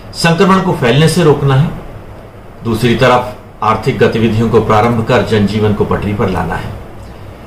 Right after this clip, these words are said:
अब जबकि लॉकडाउन में छूट और रियायतें भी मिलना शुरू हो गई हैं,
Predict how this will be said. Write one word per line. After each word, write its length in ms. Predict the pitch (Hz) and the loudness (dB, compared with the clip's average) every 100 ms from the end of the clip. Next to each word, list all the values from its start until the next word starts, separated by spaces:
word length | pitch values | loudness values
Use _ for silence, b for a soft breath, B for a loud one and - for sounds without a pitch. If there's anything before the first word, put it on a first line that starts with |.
| - | -4
अब 180 | - 160 | -2 0
जबकि 280 | 185 - 190 | 0 0 2
लॉकडाउन 420 | 165 165 180 180 | 2 2 0 0
में 140 | 175 | -2
छूट 300 | - 175 175 | -2 -2 2
और 120 | 165 139 | 4 4
रियायतें 380 | 139 139 160 | 4 2 0
भी 100 | 151 | 0
मिलना 260 | 139 123 117 | 2 2 0
शुरू 300 | - 120 110 | -2 0 0
हो 120 | 107 | 2
गई 160 | 110 117 | 2 2
हैं, 280 | 156 - | 0 0